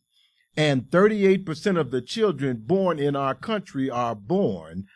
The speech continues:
out of wedlock. So I guess that Hebrews thirteen and four is pretty much out of the window. And the trend in our society mirrors that of Israel that is our subject for today.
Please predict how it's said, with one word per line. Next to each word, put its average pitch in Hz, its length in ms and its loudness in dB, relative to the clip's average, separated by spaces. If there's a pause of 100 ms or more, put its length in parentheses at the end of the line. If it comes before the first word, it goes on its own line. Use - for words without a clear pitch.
(240)
out 127 200 2
of 117 140 -2
wedlock. 123 600 0 (500)
So 147 260 6
I 131 200 2
guess 110 560 0 (260)
that 123 140 0
Hebrews 139 380 2
thirteen 139 340 0
and 117 120 -6
four 156 200 2
is 104 120 -6
pretty 156 360 0
much 127 560 -2 (460)
out 135 160 6
of 101 100 -2
the 101 80 -6
window. 110 460 0 (1120)
And 170 160 4
the 143 100 0
trend 302 380 -2
in 156 100 0
our 120 160 -2
society 98 840 -10 (260)
mirrors 202 600 0
that 185 360 0
of 139 220 2
Israel 104 460 2
that 123 160 2
is 120 140 2
our 123 200 0
subject 113 500 -4
for 117 140 2
today. 131 420 -4